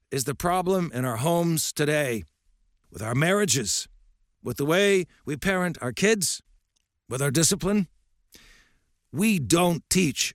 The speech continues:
accountability to our kids, and there is no consequence for failing to meet standards.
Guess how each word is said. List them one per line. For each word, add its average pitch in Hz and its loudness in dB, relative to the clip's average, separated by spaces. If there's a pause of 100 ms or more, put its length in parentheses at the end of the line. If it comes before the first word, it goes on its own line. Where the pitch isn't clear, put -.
accountability 156 0
to 147 2
our 135 4
kids, 110 -2 (260)
and 117 0
there 135 4
is 113 2
no 135 4
consequence 143 2 (160)
for 110 -6
failing 147 2 (120)
to 131 -2
meet 139 2 (160)
standards. 151 2